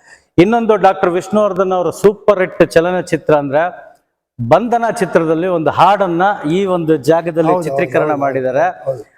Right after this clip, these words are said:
Speaker 1: ಅದು ಅವರ ಒಂದು ಮದುವೆ ಒಂದು ಸಮಾರಂಭದ ಒಂದು
Speaker 2: ಹೌದು.
Speaker 1: ಚಿತ್ರೀಕರಣದಲ್ಲಿ ಒಂದು
Speaker 2: ಹೌದು.
Speaker 1: ಹಾಡನ್ನ ಇಲ್ಲಿ ಪಿಯಾನೋ ಬಾರಿಸ್ಕೊಂಡು
Speaker 2: ಹೌದು,
Speaker 1: ವಿಷ್ಣುವರ್ಧನ್
Speaker 2: ಹೌದು.
Speaker 1: ಸರ್ ಅವರು ಆಕ್ಟ್ ಮಾಡಿದಂತ ಒಂದು ದೃಶ್ಯ.
Speaker 2: ಹೌದು, ಹೌದು, ಹೌದು.
Speaker 1: ಆಮೇಲೆ ಈ ಒಂದು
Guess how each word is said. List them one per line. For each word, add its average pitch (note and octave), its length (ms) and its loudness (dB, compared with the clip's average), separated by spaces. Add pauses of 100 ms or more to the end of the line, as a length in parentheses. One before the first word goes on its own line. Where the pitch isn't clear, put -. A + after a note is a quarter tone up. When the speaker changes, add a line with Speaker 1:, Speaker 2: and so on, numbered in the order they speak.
(140)
Speaker 1:
ಅದು D#3 540 0 (560)
ಅವರ C#3+ 280 2
ಒಂದು C#3+ 460 0
ಮದುವೆ E3 560 0
ಒಂದು D3+ 360 -4
ಸಮಾರಂಭದ D3+ 600 -2
ಒಂದು C#3 340 -2
Speaker 2:
ಹೌದು. D3+ 140 -4
Speaker 1:
ಚಿತ್ರೀಕರಣದಲ್ಲಿ D3 760 -2
ಒಂದು D3+ 200 -2
Speaker 2:
ಹೌದು. B2+ 120 -2
Speaker 1:
ಹಾಡನ್ನ D#3+ 420 2
ಇಲ್ಲಿ D#3 280 -4
ಪಿಯಾನೋ F3 440 0
ಬಾರಿಸ್ಕೊಂಡು D3+ 560 0
Speaker 2:
ಹೌದು, C#3+ 140 -2
Speaker 1:
ವಿಷ್ಣುವರ್ಧನ್ D#3+ 400 -2
Speaker 2:
ಹೌದು. C#3+ 100 -6
Speaker 1:
ಸರ್ C#3 260 0
ಅವರು C#3 440 -4 (380)
ಆಕ್ಟ್ F3+ 200 -2
ಮಾಡಿದಂತ D3 440 0
ಒಂದು C3+ 460 0
ದೃಶ್ಯ. C#3 280 0
Speaker 2:
ಹೌದು, E3+ 140 0
ಹೌದು, C3 240 -6
ಹೌದು. - 260 -2
Speaker 1:
ಆಮೇಲೆ G#3+ 300 0
ಈ A#3 240 -2
ಒಂದು G#3+ 540 2